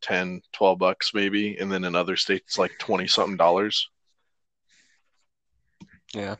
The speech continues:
Speaker 1: I couldn't imagine.
Speaker 2: Well, with next podcast, we can talk about it with Ark more, uh, since he lives in a different state than us. So, uh, we can get,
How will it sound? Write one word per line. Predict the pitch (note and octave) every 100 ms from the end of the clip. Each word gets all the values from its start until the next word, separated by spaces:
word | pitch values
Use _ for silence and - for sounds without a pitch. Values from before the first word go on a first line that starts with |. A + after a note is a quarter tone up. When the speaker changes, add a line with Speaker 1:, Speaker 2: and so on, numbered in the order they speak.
| -
Speaker 1:
I | C3
couldn't | A#2 A#2+ F2
imagine. | E2 D2+ E3
Speaker 2:
Well, | C3+
with | C3 C3
next | D3+ -
podcast, | - A#2 C3 - G2+ - A2
we |
can | A2 G2
talk | F2+ A2+ A2+
about | G#2 G2+
it | G2
with | G2 F2
Ark | G2+ G2+ _
more, | G2+ G#2+ G2+ G#2+ - -
uh, | - F#2 F#2+ G2 F#2+
since | - G2+ F#2+ - - -
he | - G2+
lives | G2+ G2
in | G2
a |
different | G2 G2+ -
state | - A2 G#2+
than | G2+
us. | G2+ G#2+ -
So, | - G2 G2
uh, | F#2 F2 F2 _ - - - - - - - - - _ _ -
we | A#2+
can | A#2+ A2
get, | A2 A2 G#2